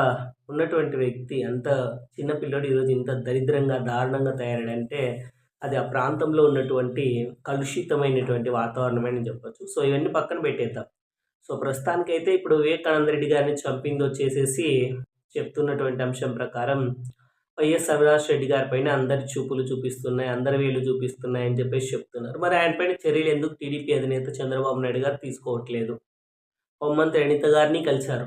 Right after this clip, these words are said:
వైఎస్ సునీత గారు, చంద్రబాబు నాయుడు గారిని కలిశారు వైఎస్ సునీత గారు. మరి ఎందుకు వారిపైన యాక్షన్ తీసుకోవట్లేదు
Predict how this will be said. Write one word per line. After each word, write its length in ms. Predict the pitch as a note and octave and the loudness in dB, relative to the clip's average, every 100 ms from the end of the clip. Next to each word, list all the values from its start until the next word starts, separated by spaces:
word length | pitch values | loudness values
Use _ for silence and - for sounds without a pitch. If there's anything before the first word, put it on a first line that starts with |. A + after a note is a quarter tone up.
| - | -4
వైఎస్ 240 | C3+ C#3 - | -2 -2 0
సునీత 260 | C3+ B2+ | -2 0
గారు, 240 | A#2 A2+ - - _ | -2 -4 -10 -18 _
చంద్రబాబు 440 | C#3+ C#3+ D3 D3 D3+ | 0 4 6 6 6
నాయుడు 240 | D3 D3 | 2 4
గారిని 300 | D3 C#3+ D#3 D3+ | 4 4 2 0
కలిశారు 360 | C3 C3 A#2 A#2 | 0 0 -2 0
వైఎస్ 260 | B2 C3 C3 | 2 0 0
సునీత 280 | C3 C3 B2 | 0 -2 -2
గారు. 180 | A#2+ A2+ - _ _ _ _ | -4 -6 -8 _ _ _ _
మరి 180 | D#3 D#3 D#3+ | 0 2 4
ఎందుకు 360 | E3+ G3 G3 G3 F3+ | 4 2 6 6 6
వారిపైన 420 | D#3 D3 D3 D#3 E3 | 6 4 4 2 2
యాక్షన్ 360 | C#3+ C#3+ - D3+ | 0 0 0 -2
తీసుకోవట్లేదు 680 | C3+ C3 C3+ B2+ A#2+ A#2+ A2+ | -2 -4 -2 -4 -2 -4 -6